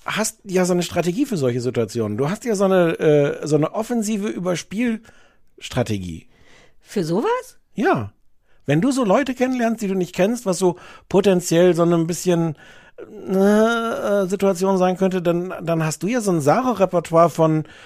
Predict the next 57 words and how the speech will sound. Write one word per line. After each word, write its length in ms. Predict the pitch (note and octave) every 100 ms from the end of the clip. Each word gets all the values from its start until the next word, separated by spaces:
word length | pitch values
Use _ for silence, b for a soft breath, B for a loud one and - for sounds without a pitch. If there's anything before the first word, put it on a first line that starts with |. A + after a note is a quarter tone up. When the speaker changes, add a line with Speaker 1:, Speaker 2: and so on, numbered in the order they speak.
| B B -
Speaker 1:
"Ich 140 | D3
bin 140 | B3+ C4+
laut, 360 | C#4 C4 B3+
ich 100 | A#3+
hüpf 160 | B3 A3+
hier 100 | A3
durch 140 | G#3 F#3+
den 140 | G3+
Raum, 400 | F3+ A3 A3 G3+
ich, 180 | F#3 E3+
Speaker 2:
Was? 180 | G3 G#3
Speaker 1:
äh, 20 |
mache", 400 | G3+ F#3 F#3 F3
äh, 60 | G3+
Speaker 2:
Gar 280 | E3+ F#3 D4+
nicht. 400 | E4 C4+ G#3 G3
Speaker 1:
ja. 180 | D#4+ -
Speaker 2:
Ich 160 | - -
bin 120 | F3
ja 140 | F3+
nicht 180 | E3 D3
laut 280 | E3+ F3 A#3+
und 100 | A#3+
hüpf. 140 | A3+ -
Ja, 200 | B3 D#4
aber 120 | D4+ C4
ich 120 | B3
bin 140 | D#4
so 80 | C#4+
ein 140 | C4 B3 -
Deeskalierer 1000 | G#3 B3+ C#4+ C#4 B3+ - D4 D4 G#4+ C4
dieser 320 | F#3+ G3 G3
Situation, 520 | F3 F3 F3+ F3 F#3+ E3+
soweit 380 | E3+ F3 F3+
es 140 | G3 -
geht. 320 | E3 F3 E3
Aber 140 | C#3+ D#3+
ich 120 | -
bin 140 | E3+
Speaker 1:
Hm. 60 | C4+
Speaker 2:
schon 180 | A3 F3
lange 220 | D#3+ E3
nicht 120 | D#3+
mehr 120 | D#3+
laut 260 | C3 C3 E3
gewesen 360 | D3 D3+ D3+
und 100 | D3+
hab, 120 | D3+ E3
bin 100 | D3+
Speaker 1:
Na 60 |
Speaker 2:
schon 100 | D3+
Speaker 1:
ja, 80 | D#3
Speaker 2:
lange 100 | F3
nicht 120 | -
Speaker 1:
ja. 40 | -
Speaker 2:
mehr 60 |
gehüpft. 400 | D#3 E3 E3 -